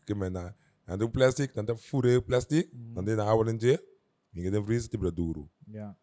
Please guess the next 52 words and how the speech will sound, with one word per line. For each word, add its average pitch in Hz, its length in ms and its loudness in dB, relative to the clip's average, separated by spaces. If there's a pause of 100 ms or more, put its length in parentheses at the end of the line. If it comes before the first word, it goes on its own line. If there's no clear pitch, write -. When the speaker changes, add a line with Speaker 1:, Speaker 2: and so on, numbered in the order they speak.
Speaker 1:
Eu 80 80 -14
também 98 240 0
não 87 160 -4
fumo 90 240 -6
ice. - 380 -14 (180)
Speaker 2:
Então, 120 120 -10
essa 117 180 -8
aí 120 60 -6
tá 123 120 -6
dura, 123 280 -4
o 120 100 -4
inteiro 120 300 -8
dia 120 160 -8
com. 123 140 -8
Speaker 1:
Certo, 110 480 2
eu 127 160 4
tratar, 107 500 0
eu 98 160 2
me 95 100 -4
acaba, 82 460 -8 (260)
eu 92 80 -10
me 85 120 -4
beber, 85 300 -4
né? 95 180 -4 (1040)
Speaker 2:
E 123 80 -6
aí, 131 120 0
bota 131 180 -2
Speaker 1:
Uhum. - 40 -2
Speaker 2:
começar 147 300 -2
na, 143 380 -6
quanto 156 260 -4
bota 151 160 -4
começar 151 240 -6
na 139 100 -8
bicho 131 220 -8
aí? 120 80 -6
Foi 117 140 -10
oito 131 260 -8
horas? 185 120 -6 (1160)
Speaker 1:
Oito 113 240 2
horas, 110 200 4
me 104 80 6
borra, 98 520 4
né? 92 280 -4
Speaker 2:
Ok, 113 280 -12
então 120 200 -8
quanto 131 240 -8
bota 139 180 -6
acaba 143 240 -8
aí? 143 240 -8 (280)
Speaker 1:
Nem 98 140 -2
acredito, 98 560 2